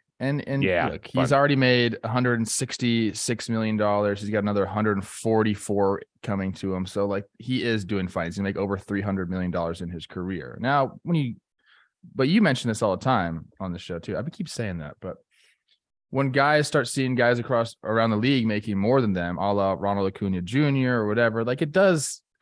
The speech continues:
Speaker 1: it does hit home a little bit. And all these guys getting paid into their forties, that's something that even as far back as, I don't know, like, a couple years ago, we really wouldn't have imagined. Now the market's changed, things have changed,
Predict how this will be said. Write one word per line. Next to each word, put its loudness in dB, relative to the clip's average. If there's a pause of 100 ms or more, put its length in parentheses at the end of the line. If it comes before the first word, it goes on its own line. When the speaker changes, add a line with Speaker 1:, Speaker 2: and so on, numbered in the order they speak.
(140)
Speaker 1:
it -8
does -2
hit -2
home 2
a 0
little -2
bit. -6
And -4
all 0
these 0
guys 2
getting -2
paid 0
into -2
their 0
forties, 0
that's 0
something 0
that 0 (960)
even 0
as -2
far 2
back 0
as, -2
I -2
don't -4
know, -4
like, -6 (960)
a -4
couple -2
years 2
ago, 2
we 2
really 0
wouldn't 0
have -2
imagined. -2
Now -2
the -6
market's -2
changed, 0
things 0
have -2
changed, 0